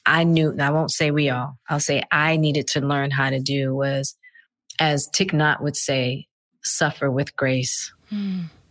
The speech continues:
Speaker 1: And in that, understanding that that's part of being here.
Speaker 2: Mm.
Speaker 1: You know, this place is a difficult place to be.
Speaker 2: It is, isn't it? <laughs> It's difficult now, especially, I mean,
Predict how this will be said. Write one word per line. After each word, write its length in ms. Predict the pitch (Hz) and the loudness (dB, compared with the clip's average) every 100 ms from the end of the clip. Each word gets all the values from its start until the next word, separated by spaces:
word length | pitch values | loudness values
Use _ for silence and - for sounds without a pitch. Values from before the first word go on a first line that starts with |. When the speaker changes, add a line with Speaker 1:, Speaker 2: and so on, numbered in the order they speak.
| - | -4
Speaker 1:
And 220 | 156 151 | 0 2
in 220 | 151 170 | 2 2
that, 320 | 147 135 127 - | 2 0 -4 -4
understanding 800 | 151 147 135 - 147 143 139 139 | -2 0 0 0 0 0 -2 -2
that 340 | 131 131 131 - _ _ _ _ _ _ - | -2 -2 -4 -8 _ _ _ _ _ _ -2
that's 240 | 151 - | 0 0
part 280 | - 143 131 | 0 0 0
of 120 | 131 | 0
being 280 | 139 131 127 | 0 0 -2
here. 440 | 113 127 123 - _ _ _ _ _ _ 196 | -2 -4 -4 -8 _ _ _ _ _ _ -6
Speaker 2:
Mm. 300 | 185 175 160 156 _ _ _ 190 | -4 -4 -8 -12 _ _ _ -10
Speaker 1:
You 180 | 160 127 | -6 -4
know, 220 | 117 120 | -4 -4
this 160 | 135 - | -4 -4
place 380 | - 143 135 | 0 0 0
is 100 | 143 | 0
a 80 | 139 | -2
difficult 640 | 139 - 143 147 - 143 - | -2 -2 -2 -2 -2 -2 -2
place 320 | 135 131 - | -2 0 0
to 120 | 135 | -2
be. 360 | 131 127 113 139 _ _ _ _ _ _ _ _ _ - | -2 -2 -4 -8 _ _ _ _ _ _ _ _ _ 0
Speaker 2:
It 120 | 196 | 4
is, 320 | 202 202 165 | 4 4 2
isn't 280 | 190 180 165 | 0 2 0
it? 180 | 165 - - | 0 -4 0
<laughs> 140 | - - - - - - _ _ _ _ - | 4 4 4 -4 -8 -14 _ _ _ _ -2
It's 200 | 185 180 | 0 2
difficult 480 | - 202 208 - 170 | 2 2 2 2 2
now, 340 | - 156 165 160 | 4 2 2 2
especially, 760 | 143 - 160 - 165 80 80 - | 0 0 0 2 2 2 0 0
I 60 | 151 | 0
mean, 340 | 82 85 | 0 0